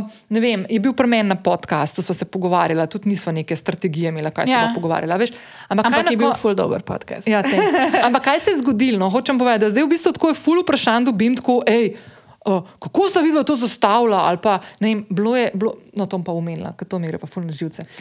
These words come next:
Speaker 1: Bila, bila je na dan, na dan, ko je imel predstavitev knjige,
Speaker 2: Okej.
Speaker 1: uradno, ko je šla ven, ker je bila prej dva tedna pr-, uh, predprodajna akcija, ki jo je
Speaker 2: Okej.
Speaker 1: založba njegova naredila, ampak na dan njegove predstavitve knjige, ko je uradno šla knjiga ven,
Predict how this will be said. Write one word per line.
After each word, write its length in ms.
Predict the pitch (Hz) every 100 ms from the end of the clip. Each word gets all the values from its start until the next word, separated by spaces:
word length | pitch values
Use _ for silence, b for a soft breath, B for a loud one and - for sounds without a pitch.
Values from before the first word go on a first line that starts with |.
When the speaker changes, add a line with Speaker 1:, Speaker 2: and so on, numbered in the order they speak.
| - 392
Speaker 1:
Bila, 260 | 196 226 233
bila 240 | 214 226
je 240 | 285 302 247
na 120 | 233
dan, 380 | 208 220 277 240
na 100 | 233
dan, 300 | 208 226 277
ko 120 | -
je 40 |
imel 400 | 240 220 226 240 -
predstavitev 560 | - - 220 220 226
knjige, 440 | - 196 185 165 151 196 -
Speaker 2:
Okej. 360 | 233 233 240 320
Speaker 1:
uradno, 440 | 208 214 202 175
ko 80 | 180
je 60 |
šla 160 | 175 185
ven, 320 | 165 180 240 226
ker 160 | -
je 40 | 185
bila 100 | 190
prej 240 | 190 202
dva 180 | 180 190
tedna 280 | 190 185 180
pr-, 180 | - - _
uh, 220 | 185 170 - _ _ _ _
predprodajna 760 | - 190 180 190 175 170 170 170 - _ _ _
akcija, 500 | - - 156 - 175
ki 120 | 160 185
jo 40 |
je 60 | 170
Speaker 2:
Okej. 80 |
Speaker 1:
založba 400 | 180 190 196 175
njegova 380 | 165 170 170 175
naredila, 480 | 170 170 196 302 370 B B B
ampak 260 | - 185 208
na 100 | 208
dan 280 | 185 214 277
njegove 380 | 262 208 202
predstavitve 680 | 233 202 - 196 185 226 185
knjige, 340 | - 202 202
ko 140 | 202 185
je 80 | 170
uradno 380 | 175 180 180
šla 160 | 165 185
knjiga 300 | - 185 175
ven, 300 | 160 175 254